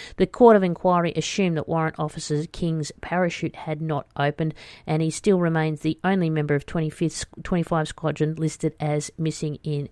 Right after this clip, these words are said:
action. The aircraft was located at thirty-two degrees zero zero south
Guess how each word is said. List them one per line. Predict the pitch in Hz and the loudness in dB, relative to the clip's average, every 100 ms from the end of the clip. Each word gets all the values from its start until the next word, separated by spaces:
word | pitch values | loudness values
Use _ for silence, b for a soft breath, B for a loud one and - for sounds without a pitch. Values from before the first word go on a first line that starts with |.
| - | -2
action. | 160 - 180 147 B B B B | -2 0 2 2 B B B B
The | - | 10
aircraft | 226 233 226 208 208 | 10 10 6 4 2
was | 185 | 2
located | 196 196 202 185 180 | 2 4 2 2 2
at | 180 | -2
thirty-two | - 294 196 165 165 | 0 2 2 0 -2
degrees | 156 165 160 156 156 - | 0 2 4 4 0 -4
zero | 156 202 185 156 | -2 2 4 2
zero | 160 151 | 2 0
south | 147 - 226 220 | 0 2 2 2